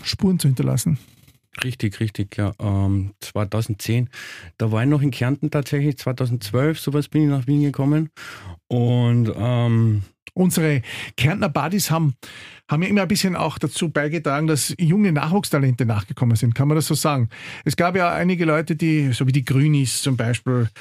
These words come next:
Speaker 1: äh, die ja da schon immer wieder auch die, die, die jungen Kärntner ab und an eingeladen haben. Warst du auch einer davon?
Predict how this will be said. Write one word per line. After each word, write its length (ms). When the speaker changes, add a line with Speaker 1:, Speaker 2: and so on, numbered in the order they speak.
Speaker 1:
äh, 240
die 160
ja 160
da 300
schon 260
immer 220
wieder 240
auch 240
die, 260
die, 220
die 140
jungen 260
Kärntner 380
ab 120
und 140
an 80
eingeladen 360
haben. 140
Warst 180
du 40
auch 180
einer 220
davon? 400